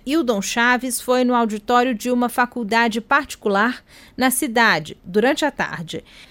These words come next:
Hildon Chaves prometeu melhorias na área da saúde, como implantar sistema de atendimento vinte e quatro horas, em especial nas unidades básicas de saúde.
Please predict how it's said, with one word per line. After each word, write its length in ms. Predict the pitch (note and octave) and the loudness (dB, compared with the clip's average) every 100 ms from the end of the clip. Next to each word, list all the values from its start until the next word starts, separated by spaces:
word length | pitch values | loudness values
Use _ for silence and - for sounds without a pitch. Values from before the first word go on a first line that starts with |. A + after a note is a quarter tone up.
| - - | -12 0
Hildon 320 | D4+ B3+ C4 | 2 4 2
Chaves 480 | - B3 C#4 C#4 - | 2 2 2 0 0
prometeu 480 | C4 B3+ A3 C4 | 2 2 2 2
melhorias 640 | C4 C#4 C4 A#3 D4 D4+ B3 | 2 4 4 4 2 2 2
na 80 | |
área 220 | A#3 A#3 A3+ | 2 4 2
da 180 | G3+ | 0
saúde, 580 | G3+ F#3 E3 A3+ B3+ B3+ | 0 -2 -2 -2 -2 -4
como 380 | B3+ B3+ A#3+ A#3+ | -2 2 2 2
implantar 640 | C4+ D4+ D4 A#3+ A#3+ B3 | 0 0 2 0 2 0
sistema 520 | B3 C4 C4 A#3+ A3+ A3 | 0 0 0 2 2 0
de 120 | A3+ | 0
atendimento 720 | A3+ A3 G3 G3+ G3+ G#3+ G#3 | 0 -2 0 0 0 -2 -4
vinte 380 | D3+ A3+ G4+ - | -2 -2 0 -2
e 40 | |
quatro 400 | F4+ C#4+ D4+ F4 | 0 0 2 2
horas, 400 | C#4+ A3 A3 - - - - | 2 2 2 -2 -6 -18 -4
em 180 | B3 | 0
especial 720 | A3 G#3 A3 A3 - B3+ G3+ G3+ - - | 2 0 0 0 2 2 2 0 -8 -2
nas 260 | A#3+ A#3 | 0 2
unidades 580 | C#4+ C#4+ A3+ C4 C4+ A#3+ | 0 0 2 0 0 -4
básicas 640 | G3+ B3 D#4 D#4+ - D4+ | 2 2 2 0 -2 -2
de 140 | A#3+ D4+ | -2 -4
saúde. 720 | - D#4 F3+ C#3+ D3 E3+ | 0 2 2 -2 -8 -12